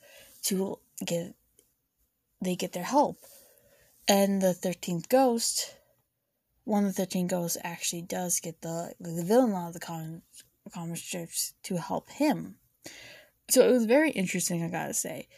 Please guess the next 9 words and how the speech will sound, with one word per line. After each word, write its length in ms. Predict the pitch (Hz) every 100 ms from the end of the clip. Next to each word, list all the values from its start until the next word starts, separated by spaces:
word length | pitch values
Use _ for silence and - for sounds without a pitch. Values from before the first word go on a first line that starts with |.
| - _ -
And 120 | 208
th-, 220 | 220 214
those 180 | 208 208
two 200 | - 247
ghosts 540 | 233 240 294 - - - _ _ _ _ _ -
were 460 | 240 240 240 240 233
basically 680 | 220 220 - - 220 214 -
acting 640 | - 190 - - 190 185
like, 720 | 180 175 170 170 - - -